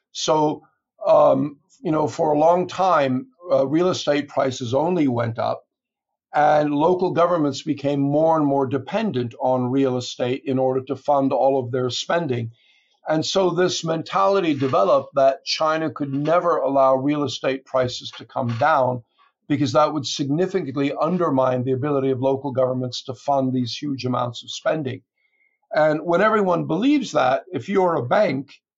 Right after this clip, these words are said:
you should lend as much as possible to the real estate sector because prices are never gonna go down. And if prices never go down, you can never lose money. Even if the person you lend it to goes bankrupt,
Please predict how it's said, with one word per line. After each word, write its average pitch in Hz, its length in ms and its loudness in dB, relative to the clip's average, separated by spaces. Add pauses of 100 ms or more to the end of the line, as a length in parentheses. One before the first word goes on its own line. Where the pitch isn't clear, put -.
(140)
you 156 140 -6
should 175 180 -2
lend 180 320 2
as 131 160 -6
much 156 240 -4
as 120 120 -6
possible 165 580 -2
to 131 80 -2
the 127 100 -2
real 147 200 -2
estate 127 360 -6
sector 120 480 -8 (560)
because 160 500 0 (180)
prices 170 380 0
are 156 60 0
never 156 200 0
gonna 139 160 -2
go 139 160 -2
down. 165 280 0
And 123 100 -4
if 120 100 -8
prices 131 320 -2
never 135 200 -2
go 135 100 -2
down, 139 340 0
you 151 140 -6
can 139 220 -2
never 147 280 0
lose 127 320 -2
money. 135 360 0
Even 147 180 0
if 143 100 -6
the - 80 -12
person 135 460 -4
you 131 160 -4
lend 202 260 0
it - 160 -10
to 127 140 -10
goes 123 300 -2
bankrupt, 139 560 -2